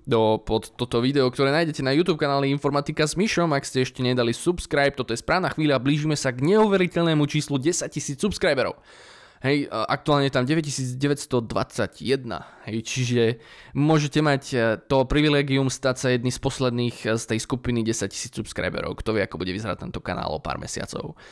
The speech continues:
Takže neváhajte a kliknite na to červené tlačidlo subscribe, ktoré tam vidíte, a zanechajte like, pretože tieto lajky, vaše komentáre pomáhajú mojim videám dostať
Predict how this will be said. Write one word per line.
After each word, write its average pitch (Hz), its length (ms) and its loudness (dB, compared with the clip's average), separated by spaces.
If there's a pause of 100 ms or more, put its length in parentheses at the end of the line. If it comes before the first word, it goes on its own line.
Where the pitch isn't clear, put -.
(240)
Takže 123 160 -2
neváhajte 143 480 2
a 120 80 0
kliknite 160 480 -2
na 123 160 0
to 101 80 -2
červené 113 400 -2
tlačidlo - 480 -8
subscribe, 131 560 -4
ktoré - 160 -8
tam - 160 -14
vidíte, 107 320 -6
a 104 80 -4
zanechajte 139 480 -4
like, 175 320 2
pretože 156 480 0 (400)
tieto 160 320 2
lajky, 175 400 2
vaše 156 240 0
komentáre 165 640 2
pomáhajú 143 640 2
mojim 135 320 2
videám 135 560 0
dostať 135 320 0